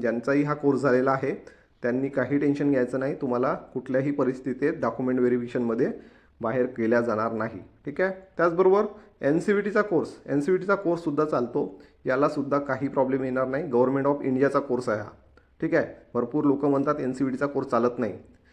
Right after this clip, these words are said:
हा कोर्स व्हॅलिड आहे, ह्या कोर्सला कोणीही चॅलेंज करू शकत नाही. ठीक आहे, Government of Indiaचा कोर्स आहे हा. तर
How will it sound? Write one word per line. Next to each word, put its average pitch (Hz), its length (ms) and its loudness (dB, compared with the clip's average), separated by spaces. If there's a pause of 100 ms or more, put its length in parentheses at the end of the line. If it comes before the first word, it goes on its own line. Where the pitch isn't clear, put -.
(400)
हा 139 240 4
कोर्स 147 420 0
व्हॅलिड 120 400 4
आहे, 120 280 0
ह्या 117 340 -2
कोर्सला 127 360 -2
कोणीही 131 320 0
चॅलेंज 127 300 0
करू 127 160 2
शकत 127 300 -4
नाही. 117 220 -2 (280)
ठीक 151 140 -4
आहे, 127 120 0
Government 127 400 2
of 131 140 0
Indiaचा 127 340 2
कोर्स 127 260 -4
आहे 113 140 -4
हा. 90 100 -12 (840)
तर 131 60 -12